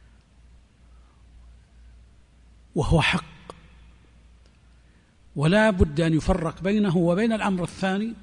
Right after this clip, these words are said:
وهو ما يقول به أهل الحلول والاتحاد الباطل، الذي هو موضع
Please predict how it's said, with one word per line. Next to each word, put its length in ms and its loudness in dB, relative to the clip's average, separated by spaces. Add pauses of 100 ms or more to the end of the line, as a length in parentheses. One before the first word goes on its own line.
(120)
وهو 300 0
ما 160 4
يقول 480 -2
به 240 0
أهل 240 -4
الحلول 460 -2
والاتحاد 640 -4
الباطل، 460 -8 (1800)
الذي 380 4
هو 240 4
موضع 440 -2